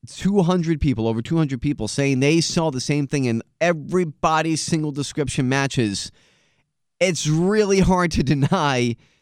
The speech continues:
that they at least saw something that they can't explain. Just, I mean, think about, like, a crime scene. Think about if, if you witness,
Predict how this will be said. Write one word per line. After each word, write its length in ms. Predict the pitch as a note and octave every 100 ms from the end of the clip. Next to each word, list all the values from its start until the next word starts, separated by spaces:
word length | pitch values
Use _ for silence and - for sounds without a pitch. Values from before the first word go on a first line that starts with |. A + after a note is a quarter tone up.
| _
that 160 | E3 D3+
they 160 | D#3+
at 100 | D#3+
least 260 | E3+ G3+ -
saw 340 | - - F3+
something 640 | D#3 - - G#3+ F#3+ E3 C#3+
that 140 | C3+
they 140 | C3+ B2
can't 280 | D3 C3+
explain. 440 | B2 - - A#2 G2
Just, 240 | F#3 -
I 320 | - _ -
mean, 100 | G4
think 200 | - G#4 A4+
about, 240 | G4+ D#4+
like, 160 | D#4 C#4
a 80 |
crime 460 | A#3 - A3 A#3 A#3+
scene. 400 | - D#3 F#2+ F2+
Think 180 | F#3+ G#3
about 320 | A3+ A#3 G#3+
if, 160 | F3 F3+
if 220 | D#3+ D#3+
you 100 | D#3
witness, 560 | F#3 G#3+ F#3+ E3+ -